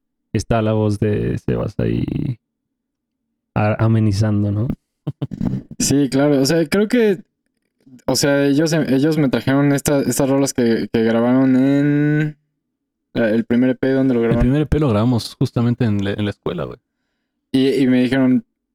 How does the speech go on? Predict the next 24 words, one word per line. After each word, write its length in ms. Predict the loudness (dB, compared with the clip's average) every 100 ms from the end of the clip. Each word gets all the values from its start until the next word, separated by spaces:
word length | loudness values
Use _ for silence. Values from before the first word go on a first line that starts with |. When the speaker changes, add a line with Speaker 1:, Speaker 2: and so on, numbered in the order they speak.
| _ _ -4
Speaker 2:
conocí 420 | 0 0 0 2
a, 160 | 2 0
a, 600 | 0 0 0 0 -2 -2
a, 120 | -2
a 40 |
Dai 380 | 0 0 0 -2 _ _ _ _ _ _ _ _ _ _ -8
en 560 | -2 0 2 2 -2 -4
Speaker 1:
Saludos 320 | -2 0 0 0
a 40 |
Dai. 320 | 0 0 -4 _ _ -2
Speaker 2:
por, 240 | -2 0
por, 200 | -2 -4 _
por, 200 | -4 -4 -4
a 80 | -4
través 260 | 0 0
de 80 | 0
compas 680 | 0 -2 0 0 -2 -2 -8 _ _ _ _ -2
y 420 | 0 2 2 2
nos 180 | 2 2
hicimos 340 | 2 2 2
muy 160 | 2 2
amigos. 600 | 2 2 2 2 0 -2 -2
Yo 140 | 0
an-, 220 | 2 -2